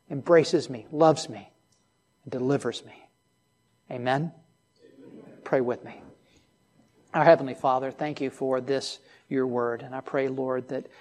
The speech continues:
it would not simply be a few moments in a text that we listen to, that we appreciate, and that we leave unchanged. Father, change us as we see our Savior pausing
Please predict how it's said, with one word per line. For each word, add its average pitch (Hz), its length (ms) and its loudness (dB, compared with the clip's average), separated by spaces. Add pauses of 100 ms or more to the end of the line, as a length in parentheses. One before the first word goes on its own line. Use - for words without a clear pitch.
(120)
it 156 180 4
would 143 160 -2
not 135 280 -2
simply 143 340 -2
be 127 240 -2
a 123 60 -2
few 156 240 -2
moments 139 420 -4
in 117 80 -12
a 110 60 -12
text - 480 -2
that 135 100 -14
we 127 160 -6
listen 131 320 -6
to, 131 240 -8 (840)
that 135 100 -10
we 123 120 -6
appreciate, 127 680 -4
and 131 100 -14
that 127 80 -8
we 123 380 -8
leave 127 580 -2
unchanged. 120 540 -8
Father, 123 420 0 (220)
change 135 320 -6
us - 300 -14 (840)
as 123 120 -6
we 135 100 -2
see 135 240 0
our 127 100 2
Savior 123 420 -4
pausing 120 580 -2